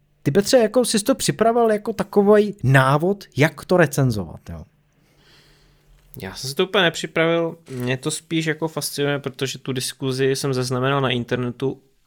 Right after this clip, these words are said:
Speaker 2: Eh, vůbec by mě nenapadlo, že to může být tak bouřlivé téma, něco jako recenze Apple počítače, ale očividně poslední, eh,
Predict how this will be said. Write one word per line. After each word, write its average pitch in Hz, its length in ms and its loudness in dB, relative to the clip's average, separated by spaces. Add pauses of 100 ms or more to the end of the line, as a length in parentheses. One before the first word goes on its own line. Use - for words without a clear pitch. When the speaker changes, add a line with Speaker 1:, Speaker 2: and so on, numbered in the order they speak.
(600)
Speaker 2:
Eh, - 40 -10 (640)
vůbec 123 360 0
by 127 240 0
mě 135 120 2
nenapadlo, 135 420 2
že 127 100 -4
to 135 80 -2
může 135 220 0
být 131 140 -4
tak 131 120 0
bouřlivé 127 540 2
téma, 127 400 -2
něco 120 400 -2
jako 123 280 0
recenze 123 500 -2
Apple 123 300 -4
počítače, 113 720 -6 (960)
ale 117 200 0
očividně 131 840 -2 (760)
poslední, 135 1080 -2
eh, - 120 -18